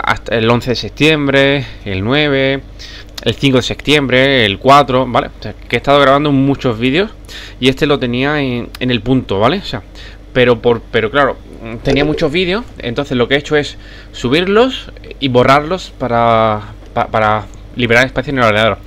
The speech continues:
Bien, vamos con, con el vídeo de hoy. Me, un poquito de explicación. Y, mm, me parece un titular muy cerdo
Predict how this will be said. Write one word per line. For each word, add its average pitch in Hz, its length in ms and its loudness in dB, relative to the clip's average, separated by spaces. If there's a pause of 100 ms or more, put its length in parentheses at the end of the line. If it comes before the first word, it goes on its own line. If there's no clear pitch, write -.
(200)
Bien, 127 180 2 (840)
vamos 190 220 4
con, 147 540 0
con 131 120 -2
el 123 100 0
vídeo 131 220 4
de 127 60 6
hoy. 226 140 4 (540)
Me, 110 260 -6 (380)
un 110 100 -12
poquito 110 280 -2
de 110 60 0
explicación. 117 440 -2 (220)
Y, 190 140 2
mm, 151 580 -4
me 139 140 0
parece 156 240 -6
un 202 80 -4
titular 165 420 -2
muy 151 320 -2
cerdo 156 540 -4